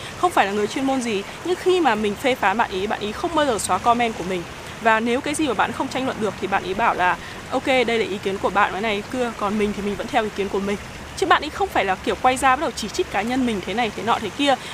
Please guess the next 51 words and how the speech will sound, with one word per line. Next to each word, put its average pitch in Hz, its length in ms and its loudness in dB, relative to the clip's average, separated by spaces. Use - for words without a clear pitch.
Mặc 269 140 4
dù 254 180 0
là 226 80 4
có 240 140 0
rất 370 140 0
nhiều 302 240 4
các - 260 -4
fan 254 180 4
của 202 100 -6
bạn 190 180 0
Diệp 202 200 -4
Nguyễn 214 240 -2
cũng 247 140 -6
quay 240 160 0
ra 220 240 2
kiểu 220 240 -4
bảo 208 240 4
mình 185 220 0
là, 175 140 0
"Ô, 247 40 -6
chị - 180 0
lại - 200 -2
ganh 262 180 4
tị 277 280 0
với 202 100 -2
cả 226 60 -2
chị - 180 -8
này, 208 260 -2
chị 185 80 -10
nọ, 240 140 0
chị 233 100 -6
kia." 277 160 0
Nhưng 311 120 0
bản 254 140 4
thân 269 180 -2
bạn 233 160 2
ý 202 140 -4
thì 240 100 -4
không 254 160 -2
bao 254 60 -2
giờ 208 160 -2
có 185 60 -4
thái 196 160 -6
độ 247 100 2
như 233 180 -2
vậy. 240 160 6
Và 247 120 6
sau 311 200 2
đấy 240 240 2
thì, 262 240 0
ờ, 214 480 4